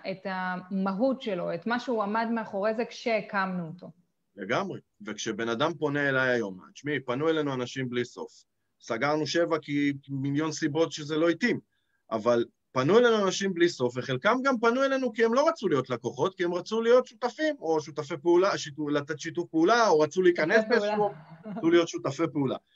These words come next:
Speaker 2: רצו להיכנס באיזשהו אופן, רצו ל-, ל-, לבוא משם, לבוא בפורמט כזה, מפורמט כ-, לא כלקוחות, כנותני שירות, נקרא לזה.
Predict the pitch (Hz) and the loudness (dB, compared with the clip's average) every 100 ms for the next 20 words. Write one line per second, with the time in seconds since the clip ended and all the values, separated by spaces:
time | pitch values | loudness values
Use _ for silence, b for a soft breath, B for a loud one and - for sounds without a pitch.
0 | _ 127 160 247 247 226 196 202 214 214 | _ -2 0 4 4 4 4 4 4 2
1 | 202 202 196 180 151 175 160 156 156 208 | 2 2 6 6 4 0 2 0 -2 -2
2 | 190 180 175 170 160 185 180 - 196 190 | 2 2 4 4 2 0 -2 0 2 2
3 | 165 156 175 180 175 160 180 170 156 180 | 2 0 0 -2 -2 -2 -4 -4 -4 -4
4 | 165 151 151 170 156 226 254 277 - 180 | -6 -6 -8 -8 -2 -2 0 -4 -4 -10
5 | 135 110 - 147 156 - 214 190 185 165 | -8 -8 -4 -4 -4 -6 -2 0 4 4
6 | 139 120 120 110 98 98 | 2 -10 -6 -6 -8 -14